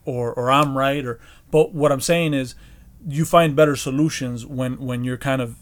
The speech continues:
thinking in that mode, like, "Oh, damn, like, you know, I see, I see where you're coming from, I see where they're coming from." And I felt that that, that was, uh, embodied perfectly. Eminem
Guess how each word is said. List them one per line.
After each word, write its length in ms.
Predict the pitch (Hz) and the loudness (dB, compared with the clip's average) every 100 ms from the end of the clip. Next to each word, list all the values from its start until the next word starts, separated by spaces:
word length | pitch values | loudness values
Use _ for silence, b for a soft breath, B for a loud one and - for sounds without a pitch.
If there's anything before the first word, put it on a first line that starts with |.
| - | -18
thinking 420 | - 156 143 135 | -2 0 0 -2
in 80 | 123 | -4
that 200 | 123 120 | -4 -4
mode, 220 | 123 120 | -4 -4
like, 140 | 113 113 | -4 -4
"Oh, 220 | 131 120 - | -4 -4 -8
damn, 260 | 131 120 | -8 -6
like, 140 | 113 117 | -8 -6
you 80 | 131 | -4
know, 180 | 117 - b b b b - | -6 -8 b b b b -6
I 100 | 131 | -4
see, 260 | - 147 - | -2 -4 -4
I 80 | 131 | -6
see 160 | - | -6
where 140 | 123 131 | -4 -2
you're 80 | 156 | -2
coming 180 | 151 | -2
from, 240 | 143 147 143 | -2 -4 -4
I 80 | 123 | -8
see 140 | 113 131 | -8 -6
where 120 | 123 | -2
they're 100 | 147 | -2
coming 240 | 151 139 | -2 -4
from." 260 | 127 139 156 - b b b b b | -4 -6 -6 -12 b b b b b
And 120 | 139 | -2
I 60 | 143 | 0
felt 220 | 170 147 | 2 0
that 160 | 131 117 | 0 2
that, 280 | 139 131 - | 2 0 -4
that 180 | 143 135 | -2 0
was, 240 | 135 120 | -2 -4
uh, 260 | 120 117 120 - b b b b | -6 -6 -10 -16 b b b b
embodied 400 | 131 127 139 131 | -4 2 2 2
perfectly. 520 | 170 175 143 - 127 - b b b b b b - - - | 2 2 0 -8 -10 -12 b b b b b b -18 -20 -2
Eminem 580 | 160 156 151 240 170 160 | 2 4 4 4 2 -2